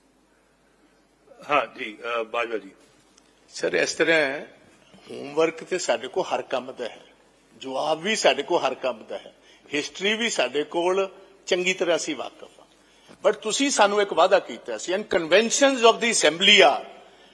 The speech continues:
Speaker 2: ਕੋਈ ਵੀ ਬਿੱਲ ਆਉਣਾ ਹੈ, at least forty-eight hours ਦਾ ਹੀ ਹੈ। We are not computers। ਅੜਤਾਲੀ ਘੰਟਿਆਂ ਦਾ ਮਿਨੀਮਮ ਟਾਈਮ, ਬਹੱਤਰ ਘੰਟਿਆਂ ਦਾ ਟਾਈਮ ਮਿਲੇ। ਖੱਲੜਾ ਹੁਣੇ ਆਇਆ, ਸੋ ਮੇਰੀ ਗੁਜ਼ਾਰਿਸ਼ ਹੈ, ਜੋ ਚੀਫ ਮਿਨਿਸਟਰ ਸਾਹਿਬ ਨੇ ਗੱਲ ਕਹੀ,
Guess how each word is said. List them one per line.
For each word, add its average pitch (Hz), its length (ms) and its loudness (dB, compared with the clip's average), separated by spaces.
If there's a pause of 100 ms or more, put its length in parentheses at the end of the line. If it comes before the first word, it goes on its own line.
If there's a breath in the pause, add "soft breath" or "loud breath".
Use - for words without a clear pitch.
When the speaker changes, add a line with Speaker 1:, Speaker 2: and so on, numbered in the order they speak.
(120)
Speaker 2:
ਕੋਈ 202 280 8
ਵੀ 285 180 2
ਬਿੱਲ 190 340 4
ਆਉਣਾ 175 300 8
ਹੈ, 269 140 4
at 180 60 0
least 196 400 2
forty-eight 196 600 4
hours 156 320 4
ਦਾ 151 60 2
ਹੀ 151 120 -2
ਹੈ। 151 40 0
We 151 60 -10
are 208 160 6
not 262 140 4 (100)
computers। 147 640 -4 (680)
ਅੜਤਾਲੀ 196 540 6 (260)
ਘੰਟਿਆਂ 180 420 6
ਦਾ 254 120 8
ਮਿਨੀਮਮ 233 580 2
ਟਾਈਮ, 196 240 2
ਬਹੱਤਰ 185 380 4
ਘੰਟਿਆਂ 165 300 0
ਦਾ 226 100 4
ਟਾਈਮ 170 340 2
ਮਿਲੇ। 120 180 -6 (760)
ਖੱਲੜਾ 220 460 8
ਹੁਣੇ 175 340 2
ਆਇਆ, 208 320 12
ਸੋ 233 180 0
ਮੇਰੀ 175 260 2
ਗੁਜ਼ਾਰਿਸ਼ 180 540 4
ਹੈ, 247 60 8
ਜੋ 196 180 6
ਚੀਫ 170 200 -2
ਮਿਨਿਸਟਰ 175 260 -2
ਸਾਹਿਬ 190 240 4
ਨੇ 208 100 0
ਗੱਲ 151 260 2
ਕਹੀ, 262 340 0